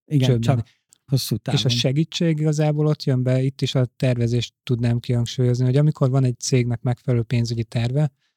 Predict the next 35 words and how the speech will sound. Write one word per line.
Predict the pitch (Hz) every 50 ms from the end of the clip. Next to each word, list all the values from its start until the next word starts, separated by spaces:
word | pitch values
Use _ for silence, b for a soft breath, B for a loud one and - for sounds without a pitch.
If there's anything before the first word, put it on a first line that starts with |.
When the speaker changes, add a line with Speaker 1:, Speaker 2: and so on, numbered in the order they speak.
| _ _ _ _ -
Speaker 2:
akkor | 131 - - 139 127
tudja, | - - 160 139 131
hogy | 127 120
mi | 127 135
az | 131 123 117
a | 120
pénzállomány, | 117 - - 127 123 120 117 120 113 110 113 113 113 117 117 120 120 127
amivel | 131 131 120 120 120 117 123 120 120
tud | - - 135 120
gazdálkodni, | 113 117 117 117 117 123 120 120 - - 123 117 131 131 123
amit | 117 120 123 - _ _
fel | - 139 127 123
tud | - 123 -
használni | - 123 120 113 - - 127 120 117 117 117
arra, | 113 113 117 117 123 120 - _ _ _ _ _ _ _ _
hogy | - 117 110 - -
az | 123 120
árfolyam | 117 120 120 - - 123 120 117
kockázatokat | - 123 117 - - 123 117 117 113 - - - 117 -
kezelje, | - 123 110 113 113 110
mert | 110 113 113
az | 117 113
árfolyam | 127 131 131 - - 135 120 117
kockázat | - 131 120 - - - 120 117 120 117 -
az, | 120 110 110 b b b _ _
az | - 127
igazából, | 120 120 123 113 123 120 117 113 117 120 117 113 110 - _ _ _ _ _ _ _ -
mert | 127 120 110
pénzállománnyal | - - 123 120 117 113 120 117 113 113 110 113 110 110 110 110 113
tudod. | 113 - 127 117 113 110 - _ _ _ _ _ _ _ -
Természetesen | 131 131 139 - - 127 127 - - 127 120
tudod | - - 143 131 135 127 120 _
szerződési | - - - 139 131 127 123 131 120 123 120 - - 123
oldalról | 117 120 117 117 113 113 113 113 113
is, | 127 131 -